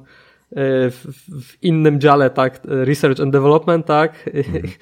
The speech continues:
Speaker 1: <laughs> a my tutaj dostajemy, y, z góry po prostu, y, no, s-, stwierdziliśmy, że biblioteka A, a nie B, no i, i uwierzcie nam na słowo, tak. To, to jest ma-, mało agile, mało w duchu agile.
Speaker 2: Tak, tak, to trochę, trochę pachnie waterfallem.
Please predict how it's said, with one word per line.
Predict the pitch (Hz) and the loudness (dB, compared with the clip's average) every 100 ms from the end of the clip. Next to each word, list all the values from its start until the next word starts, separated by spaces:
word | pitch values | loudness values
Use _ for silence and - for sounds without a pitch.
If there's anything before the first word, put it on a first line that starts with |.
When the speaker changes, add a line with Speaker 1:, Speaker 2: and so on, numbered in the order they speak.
| - | -20
Speaker 1:
<laughs> | - - | -20 -12
a | - 143 | -2 0
my | 147 156 | 2 0
tutaj | 156 151 147 143 | 0 0 2 2
dostajemy, | 143 143 147 147 143 139 135 135 143 135 131 | 0 0 0 2 2 0 -2 -4 -4 -4 -4
y, | |
z | 127 | -6
góry | 135 147 143 | -2 0 0
po | 131 131 | 0 -6
prostu, | - 135 - 139 131 131 135 135 | -8 -8 -4 -4 -2 -4 -4 -6
y, | |
no, | 139 143 135 - | -4 -2 -4 -6
s-, | _ - - - - | _ -20 -20 -20 -20
stwierdziliśmy, | - - 151 139 143 - 139 | -20 -4 -2 -2 -4 -6 -6
że | 131 | -6
biblioteka | 131 135 135 143 131 - | -4 -4 -4 -2 -2 2
A, | 143 147 147 - - | 4 2 0 -12 -8
a | 135 | -2
nie | 135 | -2
B, | 135 160 170 165 - - | 2 4 4 0 -8 -16
no | 160 147 147 | -8 -4 -2
i, | 143 143 147 | -2 -4 -4
i | |
uwierzcie | 151 151 151 - 139 | -4 2 2 2 -4
nam | 135 | -4
na | 131 | -4
słowo, | 127 131 107 - | -2 -2 -2 -6
tak. | - 123 - _ - - - _ | -8 -10 -12 _ -20 -20 -20 _
To, | - 139 135 131 139 147 - | -4 0 2 0 0 -4 -2
to | 156 143 | 0 2
jest | 135 | 0
ma-, | 143 - | -2 -4
mało | 151 151 143 135 135 - | 0 2 4 4 2 2
agile, | 143 135 139 139 | 2 4 4 2
mało | 139 156 147 | 4 4 4
w | 139 | 2
duchu | 151 135 | 0 2
agile. | 127 117 113 113 - _ _ | 2 0 -2 -4 -10 _ _
Speaker 2:
Tak, | 98 82 | 0 2
tak, | 80 76 | -2 -4
to | 87 | -2
trochę, | 95 85 78 | -2 0 0
trochę | 95 87 | -2 -2
pachnie | - 80 85 | -2 -4 -4
waterfallem. | 80 80 - 78 67 | -4 -4 -2 -2 -2